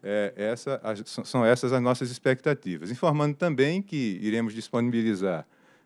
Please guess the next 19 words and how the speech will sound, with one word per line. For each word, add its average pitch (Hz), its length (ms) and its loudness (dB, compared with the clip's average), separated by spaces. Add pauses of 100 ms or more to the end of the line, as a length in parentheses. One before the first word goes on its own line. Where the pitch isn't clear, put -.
é, 85 320 -2
na 90 100 -2
audiência 92 480 -2
pública, 170 680 -4 (600)
é, 92 440 -2 (320)
é, 87 520 -2 (180)
a - 80 -12
nota 117 280 2
técnica, 156 540 2
obviamente, 123 680 0
e 139 40 -6
o 123 40 -4
relatório 110 500 -2
da 107 140 0
I 135 100 -2
R, 160 360 0 (280)
mas 123 200 0
também 147 400 2
planilhas 170 840 2